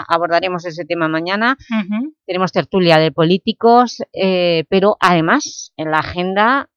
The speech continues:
Speaker 1: eh, hemos tenido manifestación por el orgullo gay,
Speaker 2: Sí.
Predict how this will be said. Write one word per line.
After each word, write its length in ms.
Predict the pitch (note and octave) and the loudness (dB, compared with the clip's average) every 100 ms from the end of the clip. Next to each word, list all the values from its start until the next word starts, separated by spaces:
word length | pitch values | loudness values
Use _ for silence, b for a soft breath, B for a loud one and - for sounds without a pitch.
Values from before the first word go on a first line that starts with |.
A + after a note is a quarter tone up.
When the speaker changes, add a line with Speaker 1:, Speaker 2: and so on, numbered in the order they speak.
| _ | _
Speaker 1:
eh, 420 | - G#2 F2+ A2+ C3+ | -10 -8 -8 -10 -8
hemos 160 | E3+ - | -8 -6
tenido 240 | F3 F3 | -6 -4
manifestación 920 | E3 E3 D#3+ F3 F#3+ - F#3 F3 E3+ | -2 -4 -4 -6 -6 -4 -2 -2 -2
por 200 | D3+ E3+ E3+ | -2 -2 0
el 100 | E3+ | 0
orgullo 400 | E3+ F3 F3 F3 | 0 0 0 0
gay, 380 | G3+ A3 B3 D4+ | 2 4 4 2
Speaker 2:
Sí. 380 | C#4+ A3+ G#3+ C#4+ | -4 -8 -8 -8